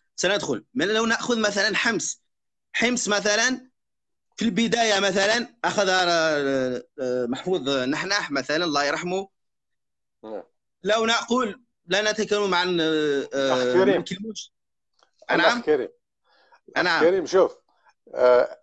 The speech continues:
Speaker 2: آه، ت-، تكلم ب-، بالجزائرية، تكلم بالدارجة، بالدارجة الجزائرية باش تتعبر ب-، بطلاقة. تكلم، ما ت-، ما تخليش
Speaker 1: آه.
Speaker 2: روحك تتكلم باللغة العربية الفصحى، لأنه ربما مرات ما تجيكش ال-، العبارات ولا ربما الأفكار ما تجي-، تكلم بالدارجة الجزائرية.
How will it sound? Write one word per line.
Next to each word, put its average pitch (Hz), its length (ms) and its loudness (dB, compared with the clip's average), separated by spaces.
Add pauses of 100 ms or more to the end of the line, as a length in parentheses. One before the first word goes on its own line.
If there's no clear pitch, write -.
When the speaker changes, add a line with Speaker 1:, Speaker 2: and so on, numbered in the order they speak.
Speaker 2:
آه، 131 380 4
ت-، - 140 -8
تكلم 180 640 -2
ب-، 180 200 4
بالجزائرية، 135 580 0
تكلم 170 400 -6
بالدارجة، 131 520 2
بالدارجة 123 500 0
الجزائرية 143 720 -4
باش 160 240 -4
تتعبر 160 680 2
ب-، 131 100 -2
بطلاقة. 147 800 2 (160)
تكلم، 196 380 -6
ما 190 100 0
ت-، 170 200 -4
ما 165 160 -2
تخليش 175 400 -2
Speaker 1:
آه. 160 40 2
Speaker 2:
روحك 170 240 -2
تتكلم 165 540 -6
باللغة 160 240 -2
العربية 160 400 2
الفصحى، 170 380 -8
لأنه 175 340 -4
ربما 165 360 -4
مرات 156 320 -2
ما 156 80 -2
تجيكش 139 320 -12
ال-، 151 300 0 (340)
العبارات 143 720 6
ولا 139 220 0
ربما 139 360 -4
الأفكار 143 440 -2
ما 147 100 -4
تجي-، - 200 -10
تكلم 190 360 0
بالدارجة 151 460 2
الجزائرية. 151 720 0